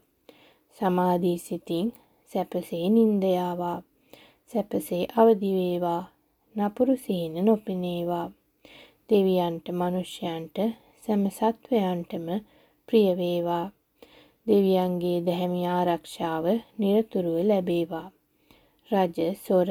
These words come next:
සතුරු, ගිනි, ජල, වස විෂ,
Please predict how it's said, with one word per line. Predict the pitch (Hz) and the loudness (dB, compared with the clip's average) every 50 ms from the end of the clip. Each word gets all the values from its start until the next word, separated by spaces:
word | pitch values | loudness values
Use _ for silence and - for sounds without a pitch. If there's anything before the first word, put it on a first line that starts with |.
| 175 185 196 | 0 -2 -2
සතුරු, | 196 - - 185 180 - - - 170 170 170 180 220 214 - _ _ - | -4 -4 -4 -4 -4 -6 -6 -6 -4 -2 -2 -2 -2 -4 -8 _ _ -10
ගිනි, | 214 196 202 196 190 180 175 175 180 202 | -6 -2 0 0 2 2 0 0 -2 -2
ජල, | 202 - 190 180 180 175 170 165 165 180 | -2 -2 0 2 2 2 2 0 0 0
වස | 196 196 185 180 180 - - 196 | 0 0 0 -2 -2 -4 -6 -6
විෂ, | 190 180 170 170 - | -4 -4 -6 -6 -6